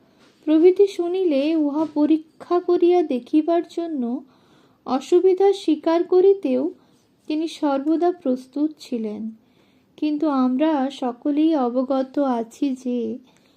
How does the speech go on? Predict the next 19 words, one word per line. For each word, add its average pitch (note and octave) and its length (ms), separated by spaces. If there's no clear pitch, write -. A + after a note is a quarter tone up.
বিশেষ D4+ 520
অনুসন্ধান F4+ 840
করিলে E4+ 560
এই D4+ 200
সকল F4+ 460
ব্যাপার D4 500
শেষে D4+ 640
প্রায়ই D4+ 560
অত্যন্ত D4+ 600
অবিশ্বাস্য D#4 1120
শোনা D#4 460
কথায় F4+ 460
পর্যবসিত C4 920
হয়। A3+ 380
যাহা C#4+ 400
হোক, C#4+ 420
এইরূপ E4 440
কোনো D#4 260
ক্ষেত্রে C#4 680